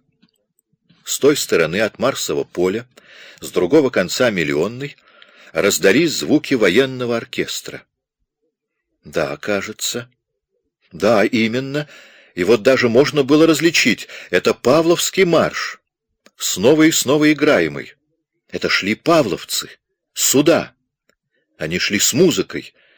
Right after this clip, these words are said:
Значит, не враждебно. Ряды преображенцев сами подбодрились, подтянулись, и без команды. А тут отдали и команды,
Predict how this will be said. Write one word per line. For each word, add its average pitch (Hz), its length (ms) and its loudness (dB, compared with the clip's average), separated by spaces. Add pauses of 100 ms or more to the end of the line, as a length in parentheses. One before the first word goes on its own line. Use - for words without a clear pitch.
(160)
Значит, 78 520 -4
не 90 80 -4
враждебно. 131 680 0 (1600)
Ряды 87 340 -4
преображенцев 85 840 -2
сами 90 460 -2
подбодрились, 71 680 -2
подтянулись, 92 840 -6 (420)
и 85 120 -8
без - 200 -8
команды. 113 540 -6 (840)
А 82 120 0
тут - 260 0
отдали 87 400 2
и - 160 -4
команды, 143 640 0